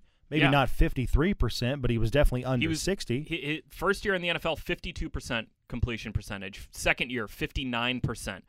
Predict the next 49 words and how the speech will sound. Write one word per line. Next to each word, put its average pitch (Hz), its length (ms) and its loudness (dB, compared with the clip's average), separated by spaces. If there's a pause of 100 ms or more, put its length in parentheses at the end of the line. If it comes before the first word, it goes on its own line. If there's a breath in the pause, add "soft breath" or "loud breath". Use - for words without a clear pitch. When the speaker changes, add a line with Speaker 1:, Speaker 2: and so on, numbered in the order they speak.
Speaker 1:
Yeah. 101 320 -6
Speaker 2:
Then 170 120 4
it 185 60 -4
jumps 202 260 0
to 151 100 -10
sixty-nine 143 580 0
percent. 135 300 0
Then 139 120 0
it's 127 140 -2
settled 143 320 0
around 123 240 0
sixty-three 120 580 -2
percent 156 500 -4
Speaker 1:
Mm-hmm. 120 300 -8
Speaker 2:
the 123 80 -8
last 127 220 0
couple 135 260 2
of 113 60 -2
years. 113 340 -4 (300 soft breath)
If 127 160 -6
you 240 80 -4
could 247 160 -6
get 180 120 -4
Anthony 139 360 -4
Richardson 120 480 -6
to 117 60 -6
the 107 60 -8
sixty-three 135 640 -4
percent 127 460 -8
completion 127 680 -8
Speaker 1:
Yeah. 113 260 -4
Speaker 2:
percentage 139 520 -4
in 117 80 -6
the 117 120 -4
N 113 80 0
F 110 120 -8
L, 110 200 -2 (220 soft breath)
that'd 123 120 0
be 220 80 2
really 123 400 -2
good. 104 300 -10 (100)
Speaker 1:
Yeah. 120 220 -2 (140)
Speaker 2:
That 135 140 6
would 190 140 2
be, 143 460 0
that 135 160 8
would 170 120 -4
be - 200 0
incredible. 131 680 -2